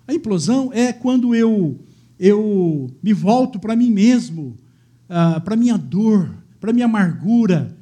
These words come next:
e perco a capacidade de amar o outro. E é uma verdade. Pense em você agora. Quando você está com uma enxaqueca, quem já teve enxaqueca aqui? Não precisa levantar a mão, mas eu sei que muitos de nós, né?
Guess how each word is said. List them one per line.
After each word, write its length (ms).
e 80
perco 760
a 60
capacidade 840
de 100
amar 300
o 80
outro. 460
E 80
é 40
uma 120
verdade. 720
Pense 260
em 40
você 280
agora. 460
Quando 220
você 200
está 220
com 120
uma 160
enxaqueca, 760
quem 180
já 120
teve 240
enxaqueca 500
aqui? 360
Não 60
precisa 180
levantar 300
a 40
mão, 380
mas 520
eu 60
sei 180
que 160
muitos 480
de 100
nós, 580
né? 240